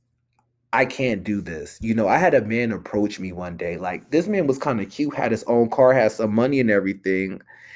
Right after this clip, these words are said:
And I was walking in Fairmount when I lived in Fairmount part of Philly. I was bougie. And, you know, this man, he approached me, and he was talking to me and everything.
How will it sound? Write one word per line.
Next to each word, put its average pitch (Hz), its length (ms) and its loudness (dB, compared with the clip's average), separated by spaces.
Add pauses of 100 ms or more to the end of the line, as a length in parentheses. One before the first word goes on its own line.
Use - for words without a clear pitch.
(220)
And 120 680 4 (100)
I 127 120 4
was 147 220 2
walking 123 460 2
in 110 160 -4
Fairmount 107 680 0
when 110 140 -2
I 113 100 -2
lived 107 380 0
in 98 320 -6
Fairmount 113 480 2
part 110 220 0
of 95 120 -6
Philly. 101 280 0
I 87 80 -2
was 92 180 -4 (340)
bougie. 101 640 -4 (560)
And, 147 520 2
you 165 80 0
know, 165 160 2
this 170 220 0
man, 156 280 -2
he 160 120 -2
approached 151 580 2
me, 156 280 -2
and 120 140 -2
he 156 120 -6
was 151 160 -4
talking 131 400 0
to 135 40 0
me 127 140 -2
and 123 100 0
everything. 113 600 -4